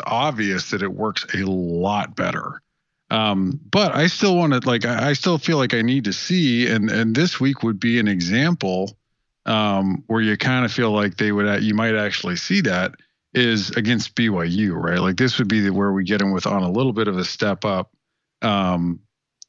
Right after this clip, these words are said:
you know, and, and the quality of the defense. Like, B Y U is at least at sixty-four on defense right now.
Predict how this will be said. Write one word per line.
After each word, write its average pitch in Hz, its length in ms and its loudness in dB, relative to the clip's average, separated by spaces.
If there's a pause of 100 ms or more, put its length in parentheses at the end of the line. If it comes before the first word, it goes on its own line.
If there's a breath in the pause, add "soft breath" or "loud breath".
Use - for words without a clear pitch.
you 107 140 2
know, 90 180 2
and, 92 200 0
and 98 120 0
the 92 60 0
quality 107 640 0
of 85 100 -2
the 87 60 -4
defense. 98 580 -2
Like, 95 200 -2
B 147 140 2
Y 120 160 2
U 107 220 2
is 92 120 0
at 90 80 -2
least 101 260 -2
at 90 80 -4
sixty-four 92 920 -2
on 85 120 0
defense 90 520 -2
right 90 200 -2
now. 90 420 0